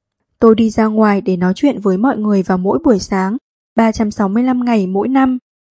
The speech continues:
Tôi đã không bỏ lỡ một ngày nào, cả khi trời mưa, gió hay nghỉ lễ. Nếu tôi không thể đi vào buổi sáng,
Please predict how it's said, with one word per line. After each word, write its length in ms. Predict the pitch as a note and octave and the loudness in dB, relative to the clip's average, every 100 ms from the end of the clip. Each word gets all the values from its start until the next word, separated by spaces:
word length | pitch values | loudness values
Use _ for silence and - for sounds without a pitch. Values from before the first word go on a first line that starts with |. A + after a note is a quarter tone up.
| - | 0
Tôi 160 | A3+ G#3 | 4 4
đã 120 | A3+ | 2
không 260 | C4 A#3+ | 0 0
bỏ 140 | A3+ F3+ | 0 0
lỡ 220 | G3 G#3+ | 0 -2
một 220 | D4 B3+ A3 | -2 -2 -2
ngày 180 | G#3 | -4
nào, 320 | G3+ G#3 G#3 G3 _ _ | -2 -2 -2 -4 _ _
cả 140 | G3+ F#3+ | -4 -4
khi 240 | - A#3 | -4 -4
trời 240 | - A3 F#3+ | 0 0 0
mưa, 420 | G#3+ B3+ B3+ B3 | 2 2 0 -2
gió 320 | - F#3+ F3+ | -2 -2 -2
hay 260 | A#3+ C#4 A#3+ | -2 -4 -2
nghỉ 200 | G3 F3 | -4 -4
lễ. 300 | F3+ G3 D#4+ _ _ _ _ | -2 0 -2 _ _ _ _
Nếu 160 | A3+ A3 | 0 2
tôi 220 | C4 C4 | 4 2
không 200 | B3+ A#3+ | 2 -2
thể 160 | A#3 G3 | 0 0
đi 220 | G#3 A#3 | 0 -2
vào 180 | A3 F#3+ | -2 -2
buổi 180 | F#3 F#3+ | -2 -4
sáng, 360 | - F#3 G3+ | -4 -4 -4